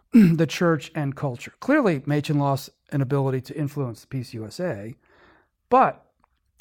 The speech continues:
did he really lose influence, lose influence in the culture? Did the Presbyterian Church have influence in the culture, or did the culture have influence in the Presbyterian Church? It's not clear how much influence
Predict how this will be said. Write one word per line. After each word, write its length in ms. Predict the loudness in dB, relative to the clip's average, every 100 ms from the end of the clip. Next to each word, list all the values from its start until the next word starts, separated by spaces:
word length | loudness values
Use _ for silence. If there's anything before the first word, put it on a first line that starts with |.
| _ _ _ _ _ _
did 140 | 0 2
he 60 |
really 260 | 2 2 0
lose 180 | 0 0
influence, 540 | -2 -4 -4 -6 -8 _ _ _ _ -18 -4
lose 560 | 0 2 2 -2 -10 _ _
influence 580 | -4 -2 -2 -2 -2 -4
in 180 | -4
the 80 | -4
culture? 500 | -4 -6 -6 -12 -18 _ _ _ _ _ _ _ _
Did 220 | -4 -4
the 60 | -4
Presbyterian 600 | -6 -8 -8 -8 -6 -6
Church 720 | -8 -10 -8 -8 -12 -18 -18 _ _ _ _
have 280 | -2 -2 0
influence 520 | -2 0 0 -2 -2
in 100 | -4
the 60 | -4
culture, 500 | -6 -6 -8 -10 -10 -20 _ _ _
or 100 | -4
did 160 | -2 -2
the 60 |
culture 400 | -2 -2 0 0
have 200 | 0 0
influence 540 | 0 -2 0 0 0 -2
in 80 |
the 60 | -6
Presbyterian 540 | -6 -8 -8 -6 -6
Church? 540 | -6 -12 -12 -16 -20 -20 _ _ _ -14
It's 160 | -2
not 260 | 0 0 -2
clear 500 | -4 2 4 4 0
how 160 | 0 0
much 260 | 0 -2 -4
influence 600 | -4 -2 -2 -2 -6